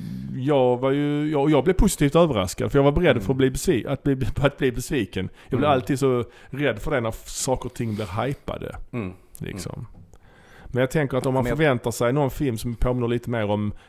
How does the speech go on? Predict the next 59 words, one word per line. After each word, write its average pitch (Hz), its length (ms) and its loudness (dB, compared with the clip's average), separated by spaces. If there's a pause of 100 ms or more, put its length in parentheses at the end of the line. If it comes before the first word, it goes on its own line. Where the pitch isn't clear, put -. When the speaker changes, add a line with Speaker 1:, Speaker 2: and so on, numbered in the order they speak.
Speaker 1:
Justice 113 480 -2
League, 90 240 -6 (240)
Speaker 2:
Ja. 95 300 -8 (180)
Speaker 1:
eller 113 220 0
om 107 160 -2
man 123 120 0
är 123 40 2
van 127 220 2
vid 110 80 -4
att - 40 -6
se 131 140 0
den 131 160 2
typen 120 300 -2
av 110 40 -4
film, 117 200 -4 (200)
eller 165 180 4
så 165 120 -2
här, 104 120 0 (200)
man 143 180 4
vet 151 260 2
att 123 100 -4
man 127 120 0
ska - 140 -6
få 131 60 -8
se 185 100 0
en 110 120 -2
film 107 180 -2
som 104 120 -4
inte 101 300 -4
påminner 90 300 -4
om, 104 360 -10
om 101 140 -6
Justice 92 300 -8
League 85 180 -10
sådär - 320 -8
jä-, 95 300 -6
jättemycket. 104 720 -8 (240)
Men 117 80 -2
man, 131 280 0
man, 139 280 -2
men 143 100 0
det 147 60 0
är 147 140 0
ändå 147 180 0
den 135 120 2
typen 131 280 -4
av 113 40 -4
film 123 200 -4
man 117 160 -2
ofta - 380 -4
ser. 101 460 -4
Speaker 2:
Mm. 107 220 -6
Speaker 1:
Då 123 60 -4
kanske 131 240 -2
man 120 100 -2
tycker 131 240 -4
det 120 60 -4
här 113 180 -2
är 104 260 -2